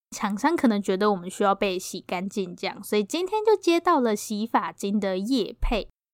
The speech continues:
那因为手上有一点经费的关系，我就想说我们可以来做一点有趣的事情。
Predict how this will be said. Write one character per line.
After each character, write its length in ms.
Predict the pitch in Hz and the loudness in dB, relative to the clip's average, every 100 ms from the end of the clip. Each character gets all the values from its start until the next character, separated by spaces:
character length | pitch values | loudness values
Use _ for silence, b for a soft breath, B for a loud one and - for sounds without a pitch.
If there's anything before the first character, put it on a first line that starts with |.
| _ | _
那 200 | 233 233 | 2 6
因 80 | 233 | 8
为 100 | 254 | 6
手 240 | 247 202 | 4 -2
上 300 | 180 - 285 | -2 4 6
有 140 | 233 - | 6 4
一 80 | 285 | 2
点 200 | 262 214 | 2 4
经 220 | 339 370 | 2 4
费 180 | 480 403 | 4 4
的 120 | 320 | 6
关 260 | 349 349 | 6 4
系， 300 | 349 - 349 | 2 4 6
我 120 | 320 185 | 6 4
就 220 | 233 277 | 4 2
想 320 | - 240 185 | 2 -4 -4
说 240 | - 269 | 0 4
我 80 | 285 | 4
们 140 | 208 - | 2 -2
可 160 | 220 | -2
以 20 | |
来 180 | 196 170 | -2 -2
做 240 | 180 214 202 | -2 0 0
一 40 | |
点 180 | 196 185 | 0 -2
有 160 | 196 | -4
趣 180 | - - | -4 -4
的 140 | 196 180 | -4 -4
事 260 | - 233 | -4 -4
情。 380 | - - 202 | -4 -6 -6